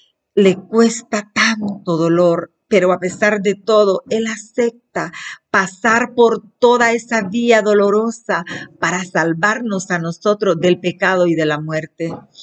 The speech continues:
Estimados amigos, en esta mañana meditemos en ese Vía Crucis de Jesús. Primero, cuando toman preso a Jesús,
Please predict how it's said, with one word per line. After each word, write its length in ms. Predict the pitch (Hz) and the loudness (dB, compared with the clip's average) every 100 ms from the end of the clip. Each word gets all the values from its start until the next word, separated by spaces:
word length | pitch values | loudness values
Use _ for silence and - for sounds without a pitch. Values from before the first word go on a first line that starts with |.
| - - _ - | -20 -20 _ -4
Estimados 580 | 196 202 202 208 220 214 | -4 -2 0 0 0 -2
amigos, 600 | 170 175 185 175 175 - _ _ _ _ _ - - - | -4 -2 -2 -2 -4 -8 _ _ _ _ _ -20 -18 -2
en 160 | 226 | 0
esta 180 | 269 330 | 0 0
mañana 440 | 302 220 247 262 233 | -2 0 0 0 0
meditemos 720 | 202 190 190 226 226 233 - - | 0 0 0 0 -2 -4 -8 -4
en 220 | 196 190 | -2 0
ese 260 | 220 208 196 | -2 -2 0
Vía 220 | 175 170 | 2 0
Crucis 420 | 170 214 208 180 | -4 -8 -6 -6
de 100 | 175 | -4
Jesús. 600 | 180 143 - 160 175 - _ _ - _ | -4 -6 -8 -8 -8 -12 _ _ -20 _
Primero, 500 | 240 214 233 240 214 | -2 0 2 2 2
cuando 640 | 202 185 180 185 180 165 - _ _ | 0 -2 0 4 4 2 -4 _ _
toman 440 | - 226 226 202 - | -4 -2 -2 -6 -4
preso 440 | 233 233 - 170 | -4 -4 -4 -4
a 60 | 156 | -4
Jesús, 680 | 156 156 - 160 196 - | -6 -10 -12 -10 -10 -12